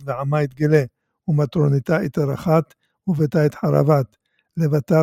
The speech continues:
כד נחית וו לאתרי, והשגח בביתה והא התחריב. באה למטרוניתא והא התרחקת ואזלת. חמה להיכלה והא התוקד, באה לעמה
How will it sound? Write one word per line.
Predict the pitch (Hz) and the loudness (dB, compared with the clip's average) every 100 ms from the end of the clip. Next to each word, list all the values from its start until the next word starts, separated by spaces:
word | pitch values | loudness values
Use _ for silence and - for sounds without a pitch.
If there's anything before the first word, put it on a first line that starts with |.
| 151 | 2
כד | - 147 | -2 0
נחית | 143 123 165 156 143 143 | 0 0 0 0 0 0
וו | 156 156 135 - | 2 2 0 -10
לאתרי, | 180 143 135 165 151 165 156 _ _ _ 180 | -4 -4 -4 0 2 2 0 _ _ _ -8
והשגח | 156 - 165 151 156 | -8 -2 -2 0 0
בביתה | 147 139 135 160 156 151 | 0 0 0 2 2 2
והא | 139 135 151 | -2 0 -2
התחריב. | 143 - 160 156 131 - _ _ _ - | -2 -2 0 2 0 -4 _ _ _ -4
באה | 156 170 | 2 4
למטרוניתא | 170 151 147 170 143 131 - 156 156 202 | 4 2 0 0 0 0 0 2 0 -2
והא | 143 127 151 | -4 -2 -2
התרחקת | 139 147 120 143 151 151 151 | -2 -6 -6 -8 -4 -2 0
ואזלת. | 147 139 147 143 123 _ _ _ _ _ | 0 0 0 0 -2 _ _ _ _ _
חמה | 180 160 175 | 0 2 4
להיכלה | 165 147 156 143 156 160 | 2 0 -2 2 4 4
והא | 139 135 151 | 2 0 0
התוקד, | 147 - 135 175 156 160 - _ _ _ | -2 -4 -4 2 2 2 -4 _ _ _
באה | 165 156 165 165 | -4 0 2 2
לעמה | 151 135 139 156 | 0 0 0 2